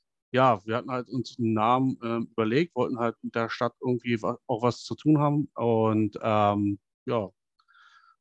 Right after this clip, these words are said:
Igel gab's, glaub ich, schon. Ich glaub, so heißt unsere Baseballmannschaft,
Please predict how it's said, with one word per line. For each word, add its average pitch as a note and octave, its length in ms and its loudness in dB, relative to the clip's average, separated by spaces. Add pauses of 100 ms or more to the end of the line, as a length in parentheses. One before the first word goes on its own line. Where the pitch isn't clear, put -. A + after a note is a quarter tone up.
(120)
Igel C#3+ 480 8 (180)
gab's, C#3+ 380 2
glaub E3 320 0
ich, F3 100 -2
schon. E3+ 400 -4
Ich D3+ 80 -6
glaub, - 160 -10
so C3+ 140 -6
heißt C#3 160 -4
unsere C3+ 200 -4
Baseballmannschaft, E3 760 -2